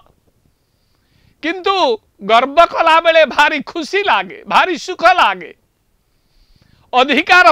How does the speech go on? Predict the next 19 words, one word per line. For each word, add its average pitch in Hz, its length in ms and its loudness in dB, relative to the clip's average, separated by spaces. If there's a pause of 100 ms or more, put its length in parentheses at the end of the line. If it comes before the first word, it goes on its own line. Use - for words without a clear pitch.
ପାଇଲେ 359 400 2
ମନୁଷ୍ୟ 359 480 -4
ଭାରି 302 300 0 (100)
ଖୁସି 381 320 -4 (140)
ହୁଏ। 349 220 -4 (800)
ନୀତିଶାସ୍ତ୍ର 285 800 -4 (100)
କହୁଛନ୍ତି, 294 760 -4 (580)
ଏମାନେ 285 400 0 (120)
ପ୍ରବେଶ 277 460 2 (180)
କଲେ 359 240 2
ସୁଖ - 280 -14 (120)
ଲାଗେ, 226 380 0 (500)
କିନ୍ତୁ 285 320 -12
ଏମାନେ 277 380 -2 (100)
ଗଲାବେଳେ 285 540 0 (100)
ମୃତ୍ୟୁକୁ 277 800 -6
ଦେଇ 311 260 -4 (140)
ଯାଆନ୍ତି, 214 600 -6 (680)
ମରଣ 247 640 2